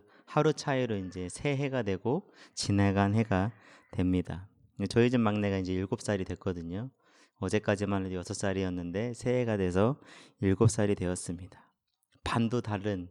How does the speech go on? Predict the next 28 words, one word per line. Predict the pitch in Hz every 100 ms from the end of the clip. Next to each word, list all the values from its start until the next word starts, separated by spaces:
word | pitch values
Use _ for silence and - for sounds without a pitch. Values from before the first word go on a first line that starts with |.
| -
여섯 | 98 107
살과 | - 98 92
일곱 | 87 -
살은 | - 87 87 90 - - - - - -
엄청난 | 110 113 135 131
차이가 | 127 160 147 120
있어 | 107 120
보이지만 | 101 104 104 104 101 147 214 - - - -
여전히 | 95 104 101 107
어제의 | 92 95 107 107
여섯 | 98 90
살의 | 107 110 101
신유는 | 95 123 113 104 110 135 -
오늘의 | 95 104 107
일곱 | 92 87 98
살을 | - 95
살고 | - 127 113
있을 | 90 98
뿐이에요. | - 95 95 95 80 _ -
별반 | - 107 117
차이가 | - 131 143 98 123 - _ - - -
없습니다. | 85 82 - 107 98 - - _ _
물론 | 92 104 160
나중에 | 135 107 143 147
시간이 | - 180 165
더 | 131
지나게 | - 113 120 127
나면 | 123 90 98 101